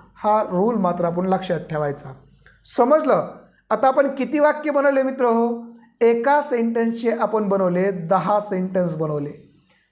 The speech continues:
काय केलं आपण? एका सेंटेन्सचे दहा सेंटेन्स बनवले आणि काय चेंज केलंय? फक्त सब्जेक्ट चेंज करून आपण दहा सेंटेन्स बनवले. अशा पद्धतीने तुम्ही जर याचा सराव केला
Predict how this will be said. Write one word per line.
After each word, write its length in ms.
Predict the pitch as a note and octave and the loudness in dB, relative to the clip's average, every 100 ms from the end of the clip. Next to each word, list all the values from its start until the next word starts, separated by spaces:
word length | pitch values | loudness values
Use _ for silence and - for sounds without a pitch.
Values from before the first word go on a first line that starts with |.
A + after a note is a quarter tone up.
| - | 0
काय 160 | G3+ A3 | 2 2
केलं 220 | A#3+ B3 | 2 2
आपण? 300 | B3 C4 C#4+ - - - - | 2 2 0 -6 -20 -8 2
एका 420 | B3 B3+ D4 D#4 | 2 4 2 2
सेंटेन्सचे 680 | D4 A#3 A#3 A#3 A3 A3+ A3+ | 2 0 0 -2 -2 0 -2
दहा 400 | F#3+ G#3+ G#3+ A#3 | 0 -2 0 -2
सेंटेन्स 480 | G#3+ G#3 G#3+ G3+ F#3 | -2 -4 -2 -2 0
बनवले 500 | F#3 F3 D#3+ E3 D#3+ - - | 0 2 0 -4 -6 -20 -6
आणि 180 | F#3+ F#3+ | -2 -2
काय 280 | G3 G3+ A3 | 2 2 2
चेंज 280 | A#3+ A3+ - | -2 -4 -2
केलंय? 340 | A3 A3+ C#4 - - - _ - | -2 0 0 -4 -16 -20 _ -10
फक्त 260 | F3 E3 G#3+ | -10 -6 -6
सब्जेक्ट 580 | G#3 - B3 G#3+ A#3 A#3 | -4 -2 -2 2 0 0
चेंज 280 | G#3+ F#3+ F3 | -2 -2 -2
करून 460 | F3 E3 E3 - - _ _ E3 | -2 -2 -4 -10 -20 _ _ -12
आपण 340 | E3+ G3 F3 | -4 -2 0
दहा 220 | E3+ F3 | 0 0
सेंटेन्स 400 | E3+ E3+ E3 D#3 | -2 -6 -4 -6
बनवले. 340 | C#3 C#3 C#3+ - - - - | -6 -8 -10 -16 -20 -6 -2
अशा 240 | A3+ D#4 | 2 2
पद्धतीने 400 | D#4 D4+ D#4 D#4+ | 2 0 2 -2
तुम्ही 220 | D#4 D4+ | -2 -2
जर 80 | D4 | 0
याचा 180 | C4 B3 | 0 -2
सराव 340 | A#3+ A3 G#3+ | -2 2 2
केला 440 | G#3+ G#3 F#3+ F#3 | 2 0 2 0